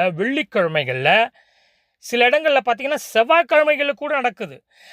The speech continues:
அப்ப இந்த பந்திக்கு ஸ்பெஷல் நாட்-, நாள் என்று கிடையாது. அதை உபதேசமா கட்டளையமா ஞாயிற்றுக்கிழமை செய்வதனால தப்பு இல்ல, சிறந்த காரியம்தான். அது அப்போஸ்தலர் இருபது பிரகாரம், ஏழாவது வசனம் பிரகாரம்.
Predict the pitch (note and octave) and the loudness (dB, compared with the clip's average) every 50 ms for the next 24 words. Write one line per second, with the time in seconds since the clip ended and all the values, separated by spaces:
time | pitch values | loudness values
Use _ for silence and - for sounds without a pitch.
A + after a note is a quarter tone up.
0 | - - - C#4 - - B3+ C#4 D4+ C#4+ B3+ A#3+ F3+ _ A#3 A#3 C#4+ D#4+ F4 F#4+ | -20 -4 -4 -4 2 4 2 2 2 0 -2 -4 -2 _ 0 0 0 0 -2 -2
1 | F4 A#3 _ - D4 D4 - - - _ C4 C4 - - E4+ F4 E4 D#4 C#4+ B3+ | -2 -2 _ -4 -4 -4 -4 -8 -4 _ -2 -2 0 -2 -2 -2 -2 -6 -4 0
2 | - - F#3+ G3 - _ _ _ _ - G#3 G3+ A3 A#3+ C4+ C#4+ C4+ B3+ A#3+ A3 | 0 0 0 0 -4 _ _ _ _ -12 -6 -2 2 2 2 2 2 0 0 -2
3 | G3+ B3 - - A3 G3+ A3 A3+ G#3+ F#3 C#3+ - _ _ _ _ _ _ _ _ | -8 -10 -6 -6 -6 -6 -4 -6 -6 -6 -8 -10 _ _ _ _ _ _ _ _
4 | _ _ _ _ _ _ F#3+ G#3+ G#3+ A3 A#3 D4+ C4 D4+ D4 - - C#4+ D4+ D4 | _ _ _ _ _ _ 2 2 2 4 4 4 4 4 0 0 -2 -2 -4 -2
5 | - A#3+ G#3 - D4 D4 C#4 A#3+ A3+ E3+ D#3+ F#3+ B3+ G#3+ - D#4 A3 B3+ D4 C#4+ | -2 -6 -4 2 2 2 2 2 -2 -4 -4 -4 -4 -6 -8 -10 0 0 2 2
6 | C#4+ - - B3 C4+ D4 E4 D#4+ D#4+ D#4+ E4+ - - F4+ - _ A#4+ A#4 A4+ G4 | 2 -2 -2 -4 -2 -2 -2 0 2 0 2 2 -2 -4 -2 _ 2 2 2 2
7 | - - - _ _ - - - A3+ C#4+ E4+ F4 D#4 - C#4 C4 B3+ B3 B3 C4 | -2 -8 -10 _ _ -14 -6 0 0 2 2 0 0 2 2 2 2 0 0 -4
8 | G#3 B2+ - _ _ _ _ _ _ _ _ _ _ _ _ _ _ _ - F3+ | -4 -4 -8 _ _ _ _ _ _ _ _ _ _ _ _ _ _ _ -6 -2
9 | G3+ A#3 A#3 G#3+ G#3 G3 F#3 F3 E3 - F3+ - C#4 - - C4 A#3 A#3 B3 C4 | 2 2 4 4 4 2 0 -2 -4 -6 -2 -2 -4 -2 -2 -4 -4 -2 -2 -2
10 | C4 A#3 G#3 E3+ G#3+ A3 G3 A#3 A3+ G#3 E3 A2+ - _ _ - - - - _ | -2 -4 -4 -2 -2 2 4 4 2 2 0 -6 -10 _ _ -20 -20 -20 -20 _
11 | _ _ _ _ _ _ _ _ _ _ D3 G3+ B3 C4 C4 A#3 A3+ A3 G3+ - | _ _ _ _ _ _ _ _ _ _ -2 0 4 4 4 4 2 -2 -2 -4
12 | A3 G3+ F#3 G3+ F3+ G3+ G3+ F#3 D3 C#3+ | -8 -4 -4 -2 0 0 0 0 -2 -6